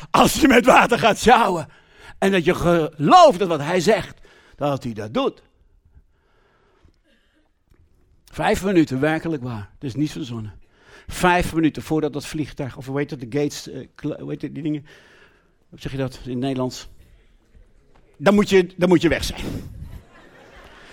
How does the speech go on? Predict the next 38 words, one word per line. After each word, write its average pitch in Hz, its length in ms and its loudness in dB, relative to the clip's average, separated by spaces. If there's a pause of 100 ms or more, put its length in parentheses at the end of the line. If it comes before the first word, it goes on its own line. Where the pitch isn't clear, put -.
(1400)
Komt 359 300 4
de 196 80 4
mevrouw 180 420 4
van 165 120 -2
de 143 100 2
K - 80 -8
L 165 340 0
M 202 40 0
naar 165 140 0
Aukje 202 360 -2
toe, 269 200 -4
pakt - 280 -6
haar 180 120 -2
bij 135 180 0
de 131 100 -4
arm, 170 340 -6 (400)
neemt 202 340 0
haar 143 160 0
mee, 139 340 0
Aukje 139 260 -4
neemt 131 160 -2
de - 80 -8
zakenman 127 460 -4
en 123 180 -4
de 120 100 -8
zoon 143 260 -6
mee, 151 220 -8 (400)
en 143 120 -6
geeft 131 260 -4
drie 156 220 0
business 131 440 0
class 117 320 -6
tickets - 460 -10 (1120)
om 147 140 0
naar 143 140 4
Peru 120 300 -4
te 113 120 -10
vliegen. - 640 -12